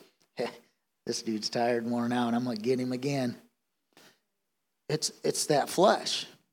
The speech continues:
right? We don't have to succumb to that.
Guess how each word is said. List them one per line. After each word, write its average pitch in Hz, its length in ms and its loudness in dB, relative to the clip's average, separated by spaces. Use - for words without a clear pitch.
right? 135 340 0
We 208 140 6
don't 196 220 4
have 220 400 -4
to 180 60 -4
succumb - 560 -4
to 160 160 -6
that. - 400 -12